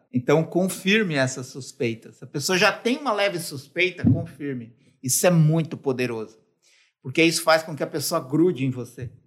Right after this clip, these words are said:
Se conecte automaticamente em você.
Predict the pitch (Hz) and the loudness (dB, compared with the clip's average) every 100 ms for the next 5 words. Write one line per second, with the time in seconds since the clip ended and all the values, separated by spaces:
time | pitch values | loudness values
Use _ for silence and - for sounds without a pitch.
0 | _ _ - 147 - 165 160 180 180 185 | _ _ -8 -6 2 2 4 2 0 -2
1 | 190 196 180 160 - 147 143 127 143 135 | -2 -2 0 0 -4 -6 -6 -8 -10 -12
2 | 127 131 120 | -12 -14 -14